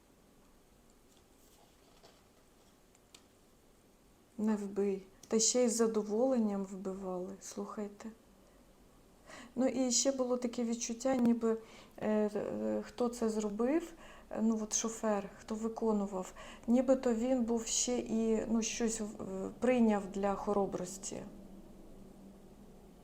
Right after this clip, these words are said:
Далі що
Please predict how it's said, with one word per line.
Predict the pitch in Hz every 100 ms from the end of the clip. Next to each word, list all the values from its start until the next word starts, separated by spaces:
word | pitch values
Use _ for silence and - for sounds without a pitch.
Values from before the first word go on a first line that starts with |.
| - - - - - - - - - - - - - - - - -
Далі | 220 240 240 226
що | 220 226